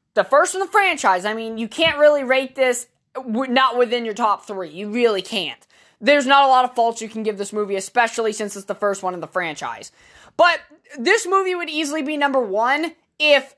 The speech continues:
th-, these other movies didn't scare the shit out of me. But this is why I have these ones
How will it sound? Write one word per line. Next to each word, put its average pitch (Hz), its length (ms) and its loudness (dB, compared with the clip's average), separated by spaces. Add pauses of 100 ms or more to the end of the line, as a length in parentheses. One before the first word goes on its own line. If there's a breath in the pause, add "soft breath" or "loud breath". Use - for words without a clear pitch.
(140)
th-, 202 220 -12 (100)
these 247 340 -4
other 254 200 4
movies 233 240 -4
didn't 214 220 -4
scare 220 200 -4
the 180 80 -8
shit 202 220 -4
out 143 160 -6
of 139 40 -20
me. 135 220 -20
But 214 280 2
this 269 200 0
is 247 140 -6
why 226 220 6
I 208 40 2
have 202 260 0
these 208 220 -8
ones 175 320 -6